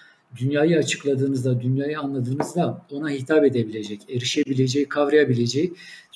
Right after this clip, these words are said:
somut birkaç, her ailede yoldan çıkmış olduğu söylenen, uzakta yaşayan bir dayı vardır mesela. İtaatsiz, başı bozuk olduğu düşünülür. Yahut bir teyze vardır mesela, fazla açıktır, fazla işte,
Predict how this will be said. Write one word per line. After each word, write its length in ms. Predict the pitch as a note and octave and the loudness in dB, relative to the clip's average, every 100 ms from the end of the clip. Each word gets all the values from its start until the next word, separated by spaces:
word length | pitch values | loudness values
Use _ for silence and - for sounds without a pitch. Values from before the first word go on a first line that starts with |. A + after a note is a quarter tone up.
| - - | -18 -8
somut 340 | D#3+ E3 E3 | -4 -4 -4
birkaç, 760 | - - _ _ _ - D#3+ A#2+ | -8 -10 _ _ _ 0 2 4
her 280 | A#2+ F3 F3 | 2 4 4
ailede 520 | C#3+ B2+ B2+ F3+ - - - _ | 4 4 2 0 -4 -16 -20 _
yoldan 360 | C#3+ D3+ E3 F3 | 4 4 6 4
çıkmış 380 | F3 F3 E3+ D#3 | 4 2 2 4
olduğu 220 | C#3+ D3+ | 2 2
söylenen, 560 | - C#3+ C#3+ D#3+ E3+ - | 0 0 0 -2 -6 -4
uzakta 380 | B2+ D#3 - D3+ | -2 -2 4 6
yaşayan 340 | C3 E3 D#3+ | 6 0 0
bir 200 | D#3+ C#3 | 0 4
dayı 240 | D3 E3+ | 8 10
vardır 340 | D#3+ C3+ A#2+ A#2 | 8 6 2 -2
mesela. 400 | A#2 - A#2 - _ | -4 -6 -8 -14 _
İtaatsiz, 560 | - D3 C#3+ C3+ C3+ A#2 | -8 -4 -2 -2 -6 -2
başı 260 | C3+ C#3 C#3 | -2 0 0
bozuk 280 | B2+ C#3 | 0 0
olduğu 280 | B2+ A#2 A2 | -2 -4 -8
düşünülür. 440 | - - G#2+ G2+ - _ _ - - - - | -14 -16 -12 -14 -14 _ _ -20 -16 -16 -2
Yahut 260 | D3 C#3+ E3 | 2 2 0
bir 120 | E3 | 4
teyze 320 | D#3 D3+ E3+ | 6 8 8
vardır 380 | D#3+ C3+ A2+ A#2+ | 8 6 2 -2
mesela, 300 | A#2+ A#2 A#2+ | -4 -4 -8
fazla 400 | - D3 C3 D3+ | -4 -4 -2 -2
açıktır, 480 | C3 - B2+ - B2+ | -2 -4 -8 -8 -8
fazla 400 | - C3+ B2 C#3 | -6 -4 -2 -2
işte, 340 | C3+ B2+ B2 | -4 -4 -6